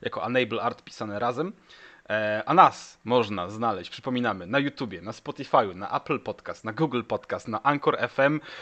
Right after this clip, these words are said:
na Breakerze. I to wszystko. No i na Twitchu, gdzie jesteśmy aktualnie.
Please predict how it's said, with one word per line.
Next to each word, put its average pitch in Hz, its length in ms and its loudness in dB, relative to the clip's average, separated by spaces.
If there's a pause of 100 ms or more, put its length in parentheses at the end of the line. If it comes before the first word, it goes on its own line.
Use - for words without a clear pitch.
(160)
na 117 100 6
Breakerze. 165 760 8 (2250)
I - 60 -18
to 202 240 -6 (100)
wszystko. - 520 -6
No - 80 4
i - 60 4
na 262 100 4
Twitchu, - 340 -6
gdzie 92 160 -6
jesteśmy 101 320 -8
aktualnie. 82 560 -8